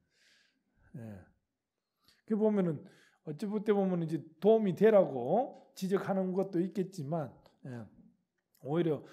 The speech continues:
불필요한 말로 인해 가지고 감정이 더 안 좋아질 수 있거든요. 예, 여하튼, 예, 이런 호법 활동을 통해서, 바로 전법을 통해서 여러분들의 모습을 또 이뤄간다라는 거. 그리고 요쪽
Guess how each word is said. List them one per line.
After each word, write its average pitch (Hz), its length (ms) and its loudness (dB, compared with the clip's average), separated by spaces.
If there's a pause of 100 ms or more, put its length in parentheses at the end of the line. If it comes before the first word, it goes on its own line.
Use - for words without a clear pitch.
(140)
불필요한 185 460 0
말로 147 280 0
인해 143 140 -6
가지고 127 400 -6
감정이 139 500 -10
더 127 120 -12
안 120 160 -12
좋아질 147 260 -2
수 - 180 -14
있거든요. 98 280 -20 (540)
예, 139 60 -10
여하튼, 156 500 -6 (760)
예, 135 360 -4 (120)
이런 156 360 -4 (280)
호법 240 340 2
활동을 190 420 0
통해서, - 540 -12 (220)
바로 139 280 -4
전법을 196 580 0
통해서 135 800 -8 (220)
여러분들의 147 480 -2
모습을 147 460 -2
또 147 100 -8
이뤄간다라는 123 840 -2
거. - 140 -20 (560)
그리고 190 300 4
요쪽 190 320 0